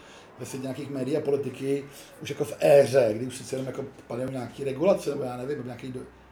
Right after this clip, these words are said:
ale já jsem myslel, já bych chtěl toto vidět v devadesátých letech, ale ty vole, fakt je to,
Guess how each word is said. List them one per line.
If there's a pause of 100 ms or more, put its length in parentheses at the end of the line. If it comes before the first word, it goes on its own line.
(140)
ale
já
jsem
myslel, (280)
já
bych
chtěl
toto
vidět (340)
v
devadesátých
letech,
ale
ty
vole,
fakt
je
to,